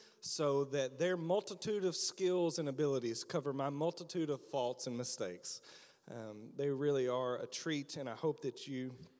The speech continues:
um, catch glimpses of just how fortunate we are to have them. I hope you guys had a good weekend. If you had a good weekend, give me something.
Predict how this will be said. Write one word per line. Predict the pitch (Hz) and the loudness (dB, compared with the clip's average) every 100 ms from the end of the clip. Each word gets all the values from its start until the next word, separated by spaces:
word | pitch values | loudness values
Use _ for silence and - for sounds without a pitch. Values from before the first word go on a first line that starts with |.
| _ _ _ - - | _ _ _ -16 -12
um, | 110 107 104 98 - - - | -8 -6 -8 -10 -16 -18 -4
catch | 175 - - | -2 -2 -6
glimpses | 127 143 123 - 110 107 | -2 0 0 -2 -4 -4
of | 113 | -6
just | 139 135 | -6 -8
how | 135 | -8
fortunate | 123 135 117 - 107 | -8 -4 -4 -6 -10
we | 110 113 | -6 -4
are | 107 | -4
to | 110 | -6
have | 104 110 107 | -8 -10 -10
them. | 107 101 95 - - - - - | -14 -14 -18 -20 -20 -20 -20 0
I | 151 | 2
hope | 151 220 220 | 8 6 8
you | |
guys | 202 190 180 | 8 8 8
had | 214 | 4
a | 180 | 4
good | 170 160 | 4 6
weekend. | 180 214 277 269 269 | 4 4 2 4 4
If | 220 | 2
you | 190 | 0
had | 196 208 | 2 2
a | |
good | 185 185 | 4 8
weekend, | 190 190 196 180 | 8 6 2 4
give | 175 | 2
me | 185 175 165 151 147 - | 2 2 2 -2 -6 -4
something. | - 143 107 | 0 0 -2